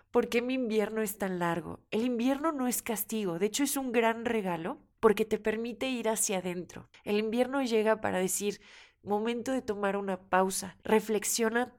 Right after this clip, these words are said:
todo lo que experimentaste en esa primavera, en ese verano, en ese otoño,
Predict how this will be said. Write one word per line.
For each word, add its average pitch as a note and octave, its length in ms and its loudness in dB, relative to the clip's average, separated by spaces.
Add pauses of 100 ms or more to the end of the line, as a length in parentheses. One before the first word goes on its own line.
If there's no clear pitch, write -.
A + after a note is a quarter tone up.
todo C#4 300 4
lo B3 140 2
que G#3+ 80 -6
experimentaste G#3 1080 -2 (320)
en G#3 180 -4
esa G#3+ 320 2
primavera, F#3+ 880 2 (260)
en G3+ 200 -4
ese G#3 280 2
verano, F#3+ 640 2 (280)
en G#3 160 -6
ese A3 340 2
otoño, G#3 640 0